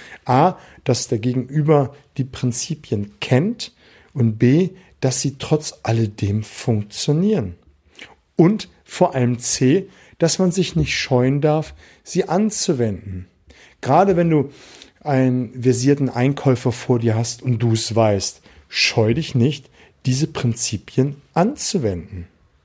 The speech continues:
Vielleicht wird das ansprechen, dann kann man das mit einem charmanten Lächeln bejahen und einfach in sein Verkaufsgespräch weitermachen. Und probiert mit der nächsten Strategie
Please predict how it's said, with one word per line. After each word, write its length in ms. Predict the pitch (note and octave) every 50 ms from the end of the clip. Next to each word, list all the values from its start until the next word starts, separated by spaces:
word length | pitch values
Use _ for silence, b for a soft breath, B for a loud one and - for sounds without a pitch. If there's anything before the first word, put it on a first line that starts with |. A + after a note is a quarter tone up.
| _ _ _ _ _ _ _ _ b b b b b b b b b b b
Vielleicht 420 | b - G#3 G#3 G3 - - - - - _ -
wird 280 | C#3 C3+ C#3+ D3+ -
das 160 | E3 C#3+ - -
ansprechen, 580 | - C3+ D3+ E3 - - - D#3 D#3 C3+ D3
dann 100 | C#3+ B2+
kann 160 | - - D3+
man 120 | D3 C#3+ C#3
das 180 | C#3 C3+ -
mit 80 | C#3+ B2+
einem 100 | A#2+ B2
charmanten 480 | - - B2+ B2 A#2+ C3+ C3 C3+ C3+ A#2+
Lächeln 440 | A#2+ B2 B2 B2+ C3+ A#2+ A#2 A#2+ A#2+ B B B B B B B
bejahen 520 | - B2 A2 A2+ B2 C3 C3+ C#3 D3 D#3 D3
und 120 | C3 C3
einfach 340 | B2 C3+ C#3 C3+ C#3+ B2+ A#2
in 100 | A#2+ B2
sein 440 | A2+ B2 A#2+ A2+ A2+ A#2 A#2 A2 - B B B B B B B B
Verkaufsgespräch 1400 | B - - - - - B2 A#2 C3 C3 - - - B2 - - - - - - A#2 G#2+ G#2+ A2 G#2+ - - - - - - - _ _ _ -
weitermachen. 800 | G#2 F#2+ G#2+ A#2 C3+ C3+ - B2+ G2+ E2+ E2 E2+ - F2+ D2+ - - _ _ _ B B B B B B B
Und 180 | D3 C#3+ C#3 C3
probiert 420 | C3 C3 B2+ B2+ C#3 C3+ C#3 B2+
mit 180 | A#2+ A#2+ - -
der 120 | A#2 A2
nächsten 320 | A2+ A#2 B2+ - - C3+
Strategie 680 | A2+ - - - A2+ - - A2+ G2 G2 G#2 G#2+ G#2+